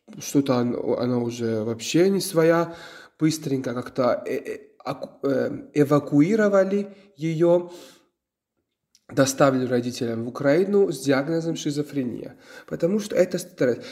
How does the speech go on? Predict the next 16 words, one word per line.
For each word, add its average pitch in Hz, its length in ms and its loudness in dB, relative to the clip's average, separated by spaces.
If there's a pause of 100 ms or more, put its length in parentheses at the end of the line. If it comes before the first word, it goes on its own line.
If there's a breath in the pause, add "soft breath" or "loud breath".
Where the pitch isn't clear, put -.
Сейчас 269 520 4
мне 196 120 2
родители 202 400 2
тоже 180 240 -4
сказали, 131 440 -4
что, 139 600 -2
э, 139 180 0
ну, 165 360 2
доктор, 156 560 2 (600 loud breath)
э, - 60 2
это, 214 400 4
э, 156 460 -2
могло 208 480 6
бы 208 160 2
не 175 220 -2
выявиться. 147 800 -4